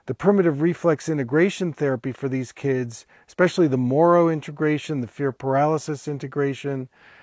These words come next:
and then, um, doing some cranial work.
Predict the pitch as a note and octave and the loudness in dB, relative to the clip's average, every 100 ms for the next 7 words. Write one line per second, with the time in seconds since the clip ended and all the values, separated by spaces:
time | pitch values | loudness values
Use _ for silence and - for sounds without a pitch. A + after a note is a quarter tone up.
0 | - - D3+ C#3+ D3+ D#3 D3+ D3 C#3+ - | -20 -8 -4 -2 0 2 2 0 -4 -2
1 | C#3 C3 B2+ A#2+ C3 D#3+ D3+ - C3+ - | -2 0 -4 -8 -2 0 0 -4 -8 -6
2 | F3 F3+ E3+ C#3 A2+ F#2 D#2 - | -2 0 2 2 0 -4 -8 -20